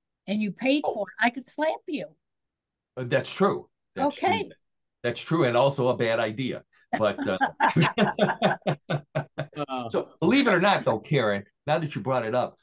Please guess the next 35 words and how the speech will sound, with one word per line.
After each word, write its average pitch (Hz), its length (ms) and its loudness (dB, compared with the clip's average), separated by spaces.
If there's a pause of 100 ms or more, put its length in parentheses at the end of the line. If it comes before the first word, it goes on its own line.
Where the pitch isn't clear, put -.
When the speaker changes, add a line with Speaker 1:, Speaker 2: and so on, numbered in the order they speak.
(120)
Speaker 2:
both 127 380 -2
men 160 380 -2
and 135 340 -4
women 127 340 -2
at 101 320 -4
this 117 180 -4
bar 87 520 -2
pay 107 360 -2
to 104 100 -10
get 90 200 -6
their 90 140 -10
faces 98 420 -8
slapped. - 320 -8
So 208 120 -2
it's - 140 -4
Speaker 1:
Wow. 131 140 -2
Speaker 2:
not 156 100 -2 (100)
just - 220 -10
the, 101 140 -8 (280)
the 98 60 -6
weird 107 360 0
men 107 300 -2
living 95 280 -6
in 90 80 -6
Japan. 90 440 -8
It's - 160 -8
also 117 280 -4
the 95 100 -6
weird 98 280 -4
women 131 260 2
Speaker 3:
Wow. 101 40 -4
Speaker 2:
that 90 120 -8
live 92 120 -10
in - 320 -20
Japan. 80 240 -10